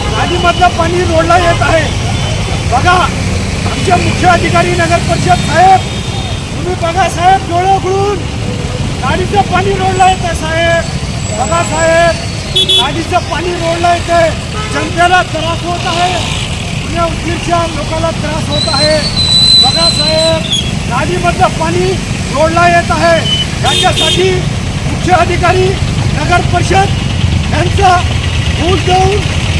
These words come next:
गुच्छ देऊन सत्कार करण्यात येत आहे. हे नगर परिषदचे सीओ साहेब आहेत,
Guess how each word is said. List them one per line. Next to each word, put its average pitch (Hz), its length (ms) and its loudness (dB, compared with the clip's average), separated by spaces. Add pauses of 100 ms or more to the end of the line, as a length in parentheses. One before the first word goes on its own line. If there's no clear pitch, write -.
गुच्छ - 160 0 (180)
देऊन 370 260 2 (440)
सत्कार 359 380 2 (100)
करण्यात 349 380 0
येत 330 220 0
आहे. 294 260 0 (4000)
हे 330 200 2
नगर 349 360 2
परिषदचे 339 540 2 (800)
सीओ 349 240 2 (100)
साहेब 349 300 4
आहेत, 339 280 4